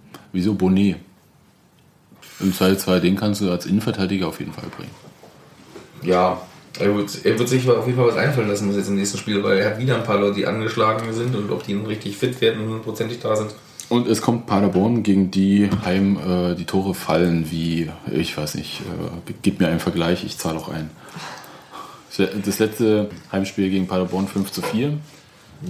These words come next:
Speaker 2: das
Speaker 1: vorletzte
Speaker 2: war, nee, das war, das war aber noch in Drittliga-Zeiten, das fünf vier. Das war
Speaker 1: Nee,
Speaker 2: nicht in
Speaker 1: nee,
Speaker 2: der
Speaker 1: das war
Speaker 2: zweiten Liga.
Speaker 1: drei zu zwei, äh, in der dritten Liga. In der zweiten Liga war es fünf zu vier. Aber gebt mir einen Vergleich, ich zahle auch schon.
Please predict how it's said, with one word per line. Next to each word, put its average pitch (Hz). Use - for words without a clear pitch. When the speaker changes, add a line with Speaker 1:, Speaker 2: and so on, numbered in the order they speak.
Speaker 2:
das -
Speaker 1:
vorletzte 107
Speaker 2:
war, 104
nee, 98
das -
war, 98
das 92
war 98
aber 92
noch 92
in 90
Drittliga-Zeiten, 90
das 87
fünf 87
vier. 85
Das -
war 98
Speaker 1:
Nee, 104
Speaker 2:
nicht 113
in 110
Speaker 1:
nee, 107
Speaker 2:
der 101
Speaker 1:
das 87
war 98
Speaker 2:
zweiten 85
Liga. -
Speaker 1:
drei -
zu -
zwei, 87
äh, 90
in 87
der 87
dritten 107
Liga. 120
In 104
der 95
zweiten 92
Liga 92
war 87
es 90
fünf -
zu 82
vier. 127
Aber 98
gebt 104
mir 107
einen 98
Vergleich, 98
ich -
zahle 101
auch -
schon. 104